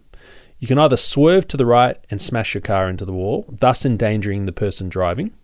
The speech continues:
or the, the, who, the person sitting in the autonomous vehicle. But you will save the blue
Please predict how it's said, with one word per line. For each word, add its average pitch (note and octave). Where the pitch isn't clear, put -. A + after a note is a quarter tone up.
or G#2
the, A2
the, A2+
who, G#2+
the A#2
person A2+
sitting A2+
in G2
the G2
autonomous F2
vehicle. -
But A#2
you B2
will A#2+
save C#3
the A2+
blue A#2